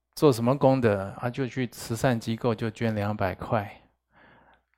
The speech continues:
那怎么做呢？就一年做一次啊。啊，从他走的那一年，我每年都做啊。你好意思讲呢？就生养你，做你的父母亲，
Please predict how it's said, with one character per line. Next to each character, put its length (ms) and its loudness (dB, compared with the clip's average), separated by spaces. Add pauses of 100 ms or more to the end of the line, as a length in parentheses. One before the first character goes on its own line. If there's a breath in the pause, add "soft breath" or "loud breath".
(120)
那 160 0
怎 140 4
么 100 4
做 240 8
呢？ 260 0 (400)
就 140 -8
一 140 -4
年 240 -2
做 180 -4
一 80 -2
次 240 -4
啊。 440 -6 (560)
啊， 120 -2
从 180 0
他 140 4
走 220 2
的 100 0
那 180 0
一 40 0
年， 180 -2
我 60 -4
每 180 -6
年 180 -8
都 140 -4
做 300 -4
啊。 320 -10 (400 soft breath)
你 100 -2
好 180 4
意 140 4
思 160 0
讲 420 4
呢？ 240 0 (2750 soft breath)
就 140 4
生 320 6
养 300 8
你， 400 0 (840)
做 200 6
你 120 2
的 120 2
父 160 4
母 180 0
亲， 420 -4